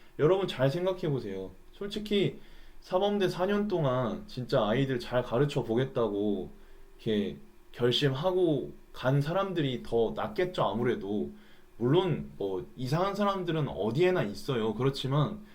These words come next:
교사 자격증을 갖고 있는 사람이 그래도, 예, 좀 더 낫더라. 예, 저도 갖고 있습니다. 그래서,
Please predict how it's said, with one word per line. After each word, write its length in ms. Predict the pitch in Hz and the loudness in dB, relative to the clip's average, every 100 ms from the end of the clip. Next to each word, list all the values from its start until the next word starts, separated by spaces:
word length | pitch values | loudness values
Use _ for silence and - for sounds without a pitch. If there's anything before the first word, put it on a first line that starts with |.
| - - - - | -20 -20 -20 -14
교사 260 | - 127 170 | -4 0 2
자격증을 400 | 180 180 170 156 | 2 0 0 -2
갖고 400 | - 110 - 180 | -2 -6 0 0
있는 220 | 185 170 | 2 0
사람이 580 | 147 180 185 151 147 107 | 0 -2 0 2 0 0
그래도, 640 | - 127 131 110 120 95 - - - - | 0 0 2 0 0 -2 -8 -20 -20 -10
예, 200 | 101 95 | -10 -8
좀 200 | - 160 | -8 -2
더 100 | 156 | -2
낫더라. 640 | 98 101 104 160 104 90 90 - - - - | -2 -4 -2 0 2 -2 -6 -14 -20 -20 -18
예, 80 | 90 | -16
저도 260 | - 123 104 | -6 -2 -2
갖고 360 | 117 113 143 | -2 -4 -2
있습니다. 600 | 107 - 127 107 113 147 - - - - - - - - | -2 -2 -4 -4 -2 -4 -6 -16 -20 -20 -20 -20 -20 -4
그래서, 600 | 180 165 175 156 101 | 0 2 4 4 2